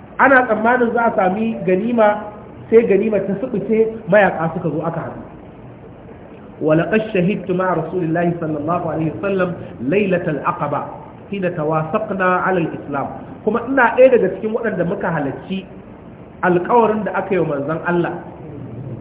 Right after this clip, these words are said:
a Aqaba, lokacin da muka amince cewar mun karɓa addinin Musulunci. وما أحب أن لي بها مشهد بدر. Kuma wannan haɗuwar da aka yi da manzon Allah, ice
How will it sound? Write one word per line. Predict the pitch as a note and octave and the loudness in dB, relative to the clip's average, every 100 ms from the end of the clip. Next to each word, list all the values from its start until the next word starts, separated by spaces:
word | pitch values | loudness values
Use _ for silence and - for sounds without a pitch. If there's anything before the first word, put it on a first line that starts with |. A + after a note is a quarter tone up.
| - - | -12 -2
a | E3 A#3 | 4 4
Aqaba, | B3 F#3 D3 - - - - C#3+ | 6 4 2 -2 -12 -16 -12 4
lokacin | G#3+ C#4 - C#4 B3 | 8 8 6 2 2
da | A3 | 4
muka | B3+ C4 B3+ | 4 2 4
amince | C4+ C#4 G#3 A#3 A3+ | 2 2 -2 -2 0
cewar | A#3+ A3 G3+ | 2 2 4
mun | A#3 | 2
karɓa | B3+ G#3+ A3 F#3 | 2 0 2 0
addinin | F#3+ F#3 E3+ | 0 0 -2
Musulunci. | - E3+ E3 - - - - - - | -2 -2 -2 -4 -12 -16 -18 -18 -4
وما | D3 D#3 G3 A3 G#3+ | 0 4 6 6 2
أحب | G3+ G#3 F3+ G3 G3 | -2 -4 -2 -2 0
أن | G#3 | 0
لي | F#3+ F#3+ F#3 | -2 -2 -2
بها | F3 E3+ F3 | 0 0 0
مشهد | E3+ - E3+ D3+ | -2 -2 -2 -2
بدر. | D#3 D#3+ - - - - - | -2 -2 -4 -8 -14 -12 0
Kuma | A#3 C4+ | 6 6
wannan | F4 F#4 F#4 C#4 G3 - - | 6 4 2 2 2 -6 -2
haɗuwar | - C#4 C4 G#3 | 0 6 6 6
da | G3+ | -4
aka | G#3 | 0
yi | F#3 | 0
da | |
manzon | D#3+ D3 D#3 E3 | 0 -2 -4 -2
Allah, | F#3 F3 B2 - - - - - - - - | 0 0 0 -10 -16 -16 -16 -16 -16 -12 -8
ice | A3+ A#3 | -4 4